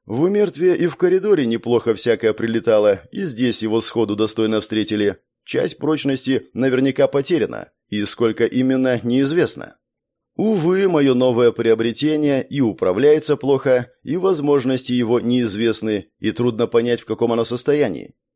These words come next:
Некогда мне вникать в неудобные записи порядка. Времени на то, чтобы привести их в нормальный вид, тоже нет. Потом разберусь, как оно работает, если выживу. Проскочив сквозь строй, полоснул на ходу пару вояк жнецом.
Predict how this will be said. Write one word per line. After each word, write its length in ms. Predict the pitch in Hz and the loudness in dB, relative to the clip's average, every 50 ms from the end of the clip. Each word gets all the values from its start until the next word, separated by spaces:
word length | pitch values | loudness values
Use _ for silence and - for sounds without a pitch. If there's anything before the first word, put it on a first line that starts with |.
| _ - | _ -12
Некогда 560 | - - - 185 151 - 127 123 107 104 131 120 | -8 -6 -4 -4 -2 -2 -2 -2 0 0 -2 0
мне 160 | 110 113 113 | 0 0 -2
вникать 460 | 104 110 113 - - 147 143 135 - | -2 -4 -4 0 0 0 0 -2 -4
в 80 | 95 110 | -6 -4
неудобные 560 | 110 104 104 107 120 123 113 110 110 107 107 | -4 -2 -2 0 0 0 0 0 -2 -2 -2
записи 400 | 101 117 101 - 98 - - 110 | 0 -2 -2 -2 -4 -8 -6 -4
порядка. 560 | - 131 123 104 78 - - - - - _ _ _ _ _ _ _ _ - | 0 0 2 2 0 -2 -6 -12 -16 -16 _ _ _ _ _ _ _ _ -10
Времени 560 | - 120 139 175 202 208 202 196 190 185 185 | -8 -4 -2 0 0 0 0 0 0 0 0
на 160 | 175 175 170 | 2 0 0
то, 180 | 175 170 165 147 | 0 0 0 0
чтобы 280 | - - 143 139 139 | 0 -2 0 0 -2
привести 460 | - 135 131 135 139 135 127 - 135 | -2 0 0 0 0 0 -2 -2 -2
их 140 | 131 123 - | -2 -2 -2
в 40 | - | 0
нормальный 440 | 135 120 117 123 123 123 123 127 127 | 0 0 2 2 0 0 0 0 -2
вид, 280 | 120 170 196 - _ | -2 -4 -6 -6 _
тоже 380 | - 143 131 120 117 95 110 120 | -2 2 2 2 2 2 0 -2
нет. 340 | 110 110 110 104 - - _ _ - - - - - - | 0 0 0 0 -2 -4 _ _ -20 -20 -20 -20 -10 -4
Потом 400 | - 139 135 - 165 160 151 123 | -4 -2 -2 0 2 2 2 2
разберусь, 440 | 107 110 101 85 117 120 113 101 - | 2 0 0 0 0 0 0 0 -2
как 200 | - 107 104 120 | -4 -2 -2 0
оно 160 | 110 110 113 | 0 2 2
работает, 560 | 123 127 123 117 - 76 - - - - _ _ - | 2 4 2 2 0 -2 -8 -12 -14 -20 _ _ -4
если 260 | 101 107 107 - 123 | -4 -2 -2 -2 -2
выживу. 500 | 139 143 151 110 80 67 50 - - _ _ _ _ _ _ _ _ _ _ | 0 0 0 -2 -4 -6 -12 -14 -16 _ _ _ _ _ _ _ _ _ _
Проскочив 600 | - - - 165 - - 127 120 - 135 139 123 - | -8 -6 -4 -4 -2 -2 -2 -2 0 0 -2 -2 -2
сквозь 300 | - - 117 113 107 - | -2 0 0 0 0 -2
строй, 360 | - 127 143 143 131 113 - _ _ _ - | 0 2 2 2 2 0 -4 _ _ _ -6
полоснул 500 | - - 190 160 139 - - 139 147 147 | -2 0 2 2 2 0 0 -2 0 2
на 140 | 127 120 113 | 2 0 0
ходу 320 | - 123 117 120 135 135 | 0 0 0 0 0 -2
пару 340 | 123 - 117 113 110 113 117 | -2 0 2 2 2 2 2
вояк 340 | 110 117 110 104 101 98 92 | 2 2 2 2 2 0 -2
жнецом. 540 | 82 95 120 127 120 - 98 73 60 - | -2 -4 -4 -4 -4 -4 -6 -6 -6 -8